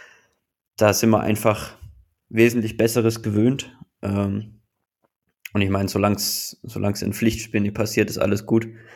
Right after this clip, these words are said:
Aber es war ein Punkt, wo sich beide Torhüter da ziemlich ähnlich waren. Ähm, aber die Situation dann als gesamtes Team noch ausbügeln konnten.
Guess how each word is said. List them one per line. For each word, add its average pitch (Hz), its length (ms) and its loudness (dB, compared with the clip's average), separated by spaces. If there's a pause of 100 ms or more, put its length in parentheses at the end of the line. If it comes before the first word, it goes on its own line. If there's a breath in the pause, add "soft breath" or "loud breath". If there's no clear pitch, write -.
(440 loud breath)
Aber - 240 0
es - 520 -2
war 107 220 6
ein 107 220 4
Punkt, 110 500 -2
wo 101 140 2
sich 101 240 -8
beide 101 500 0
Torhüter 107 340 2
da 92 180 -2
ziemlich 98 380 -4
ähnlich 104 400 0
waren. 104 420 -2 (280)
Ähm, 113 400 -6 (400)
aber 101 180 0
die 113 100 -8
Situation 98 640 -2
dann 95 200 0
als - 200 0
gesamtes 98 440 -4
Team 104 180 -2
noch 101 200 -2
ausbügeln 104 520 -4
konnten. 110 460 -6